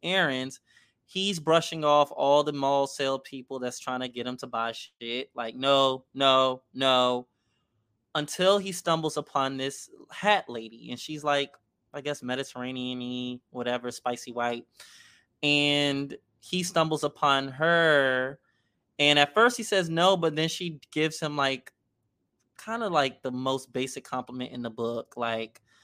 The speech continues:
"Ooh, sir, you have a very," you know, I'm just ma-, I'm just ad-libbing, but, like, "Yeah, you have a nice shaped head. Like, you know,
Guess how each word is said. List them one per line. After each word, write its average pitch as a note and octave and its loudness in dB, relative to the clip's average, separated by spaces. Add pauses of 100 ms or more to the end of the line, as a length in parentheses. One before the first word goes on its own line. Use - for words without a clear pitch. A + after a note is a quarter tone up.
(480)
"Ooh, G3+ -2
sir, G3+ 0
you F#3 -2
have G#3 0
a D#3+ 0
very," F3 0
you E3+ -4
know, D#3 4
I'm C#3 -2
just C3 -4
ma-, B2+ -2
I'm C3+ -4
just B2 -2
ad-libbing, A#2+ -2
but, A#2+ 0
like, D#3+ -2
"Yeah, G#3+ 2
you A3+ 2
have F3+ 2
a - -4
nice D#3 0
shaped D#3+ -4
head. D#3+ 0
Like, C3 0 (560)
you G3 -6
know, D3+ 2